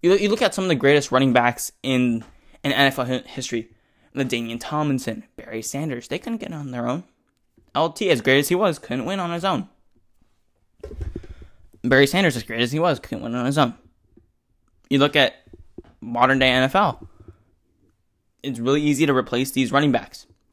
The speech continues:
Le'Veon Bell, James Conner. You got DeMarco Murray with the Cowboys originally, and, and now you got, well, Zeke. You had A P, Adrian Peterson with the Vikings.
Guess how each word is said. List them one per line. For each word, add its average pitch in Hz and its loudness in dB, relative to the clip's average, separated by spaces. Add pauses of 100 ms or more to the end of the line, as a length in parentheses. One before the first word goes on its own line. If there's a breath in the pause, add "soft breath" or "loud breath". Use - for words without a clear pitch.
Le'Veon 135 2
Bell, 143 4
James - -14
Conner. 131 -2 (1200)
You - -8
got 127 4
DeMarco 135 4
Murray 135 4 (680)
with 127 0
the 123 -6
Cowboys 147 0
originally, 123 0
and, 120 0
and 123 0
now 117 -2
you 117 0
got, 120 -6 (640)
well, 117 -6
Zeke. 170 -2 (920)
You 156 4
had 147 6
A 165 6
P, 175 -4
Adrian 151 -2
Peterson 180 0
with 151 -4
the 143 -2
Vikings. 143 -4